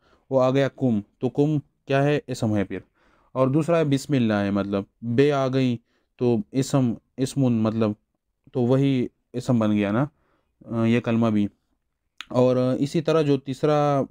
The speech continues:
बस बाकी तकरीबन अल्हम्दुलिल्लाह हो गए। और अलिफ लाम जो है अल्हम्दुलिल्लाह है, अल्हम्दु, हामदुन है ना, अलिफ लाम दाखिल हो गया तो अल्हम्दु हो गया,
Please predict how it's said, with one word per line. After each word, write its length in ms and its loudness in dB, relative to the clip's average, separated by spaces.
बस 220 0
बाकी 240 0
तकरीबन 380 -2
अल्हम्दुलिल्लाह 380 0
हो 80 2
गए। 220 0
और 520 -2
अलिफ 240 -2
लाम 180 2
जो 80 2
है 100 2
अल्हम्दुलिल्लाह 640 0
है, 140 -2
अल्हम्दु, 600 2
हामदुन 460 0
है 340 0
ना, 120 0
अलिफ 320 0
लाम 140 0
दाखिल 240 2
हो 80 2
गया 120 -2
तो 60 -2
अल्हम्दु 320 0
हो 100 2
गया, 220 0